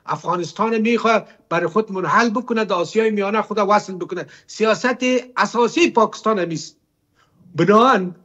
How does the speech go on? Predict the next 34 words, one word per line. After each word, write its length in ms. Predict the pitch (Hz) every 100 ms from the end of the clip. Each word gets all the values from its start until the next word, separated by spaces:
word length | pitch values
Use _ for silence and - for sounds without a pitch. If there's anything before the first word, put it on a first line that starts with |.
| -
ما 400 | 143 160 220 226
به 120 | 190
خاطری 440 | - 185 160 226
که 260 | 214 220 185 - _
از 240 | 160 160
خود 240 | - 269 220
دفاع 340 | 233 233 220
کرده 280 | 196 185 196
بتانیم، 520 | 185 185 185 180 185 - _ _ -
از 220 | 175 160
ناموس 640 | 170 170 175 262 254 -
و 80 | 190
وطن 420 | 165 165 269 269
خود 180 | 233 170
دفاع 300 | 170 202 190
کرده 260 | 185 180
بتانیم، 480 | 185 180 180 175 170 - _ _ _
این 300 | 220 247 226
جنگ 280 | 233 247 233
در 420 | 220 208 - 190
داخل 460 | 160 185 214 240 226
پاکستان 640 | 202 175 - - 226 214
ببریم، 480 | 233 254 214 220 214 - - _
از 260 | - 165 170
این 320 | 247 247 - - _ _
باید 440 | 139 175 196 190 185
ما 120 | 185
نجات 400 | 175 160 214 214
پیدا 280 | 208 202 214
کنیم، 280 | 208 208 202
خاک 420 | - 202 208 -
خود 240 | - 196
آزاد 540 | 202 170 160 175 220 165
بکنیم. 340 | 160 170 139